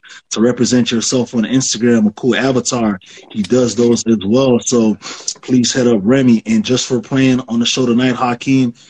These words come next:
you're gonna receive a really cool edit from Stup Remy, along with some Hiker Life gear.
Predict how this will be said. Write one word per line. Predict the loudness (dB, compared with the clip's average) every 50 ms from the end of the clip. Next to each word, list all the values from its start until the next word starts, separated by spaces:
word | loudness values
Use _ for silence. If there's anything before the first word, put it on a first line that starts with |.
| _ _ _
you're | -4 -2 0
gonna | 0 0 2 2
receive | 0 0 0 0 2 4 4 4 4
a | 4
really | 2 4 2 2 0 0
cool | -2 -2 -2 -2 0 0
edit | 0 2 2 2 0 -2 -8 -20 -20 -20 -20 _ -18 -12
from | -6 -2 -2 0
Stup | 0 0 -2 0 -2 -2 -2
Remy, | -2 0 2 2 2 2 0 -2 -4 -8 -16 -20 -20 -12 -4
along | -2 0 2 2 4 2 2
with | 2 0 0
some | -2 0 0 0 0 0 -4 _ _ _ -8
Hiker | -4 -4 -2 -2 0 0
Life | 2 2 2 0 -2 -2 0
gear. | 2 2 4 4 2 0